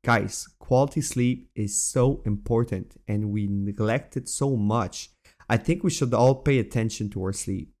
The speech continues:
Make sure to sleep enough every night so that we can consolidate our learning and our memory. Sixth habit, effective communication. I think it's important in our communications to be authentic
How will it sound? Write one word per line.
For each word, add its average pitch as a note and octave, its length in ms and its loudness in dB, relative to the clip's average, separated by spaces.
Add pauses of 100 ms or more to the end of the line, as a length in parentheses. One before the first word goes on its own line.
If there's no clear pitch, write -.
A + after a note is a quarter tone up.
Make A#2+ 180 2
sure F3 280 0
to - 140 -8
sleep C3 300 -2
enough A2+ 480 0
every C3+ 240 2
night G#2 460 0
so C#3 240 4
that C3 260 2
we A#2 80 0
can A#2+ 220 0
consolidate C3 760 0
our G2+ 100 0
learning C#3 600 0
and G#2+ 120 -2
our G#2 160 0
memory. G#2 560 -2 (580)
Sixth - 420 0
habit, G#2 560 0
effective - 680 -2
communication. A2 920 -4 (360)
I B2 100 4
think G3+ 240 -2
it's - 180 0
important B2 520 2
in A2 120 0
our G#2+ 100 0
communications G#2+ 840 -2
to - 80 -16
be G#2 100 0
authentic A#2 680 -2